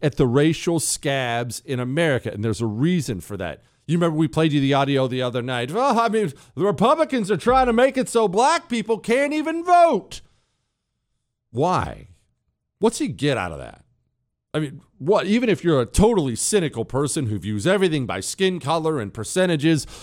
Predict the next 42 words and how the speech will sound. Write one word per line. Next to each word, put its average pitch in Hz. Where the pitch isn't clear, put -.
what 156
does 214
he 262
get 320
out 135
of 92
that? 55
Thirteen 208
percent 185
of 165
the 151
population, 180
that's 165
a -
percentage 175
of 147
America 147
that's 113
black. 262
Why 220
would 190
you 165
attempt 135
to 131
alienate 202
all 135
the 123
rest 202
of 240
the 240
country 226
and 127
divide 214
the 240
country? 240
I 151
don't 226
understand. 240
Jesse, 226
why 262
the 254
divide? 240